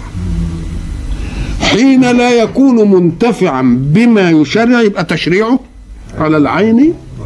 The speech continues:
والرأس. فحين ندخل في الإسلام ندخل في الإسلام جميعا،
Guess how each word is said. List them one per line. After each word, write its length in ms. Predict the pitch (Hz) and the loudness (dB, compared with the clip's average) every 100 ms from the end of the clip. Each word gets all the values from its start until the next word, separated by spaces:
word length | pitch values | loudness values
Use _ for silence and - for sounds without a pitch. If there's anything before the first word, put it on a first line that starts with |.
| 101 92 123 | -8 -6 -2
والرأس. 600 | 247 151 123 - - - - - - - - - - - | -2 -2 -6 -10 -14 -16 -16 -16 -14 -12 -10 -10 -10 -10
فحين 640 | - 190 185 302 311 269 240 | -4 -2 0 2 4 4 2
ندخل 440 | - - 262 220 | 0 2 2 2
في 120 | 202 | 2
الإسلام 640 | 214 214 170 202 208 208 196 | 0 0 0 2 2 2 2
ندخل 600 | 185 - - 208 190 156 | 2 -2 -2 2 2 2
في 140 | 170 | 0
الإسلام 720 | 170 151 165 - 170 180 165 | -2 -2 -6 0 0 2 2
جميعا، 840 | 156 156 170 208 208 139 131 107 | 2 2 2 4 2 0 -4 -6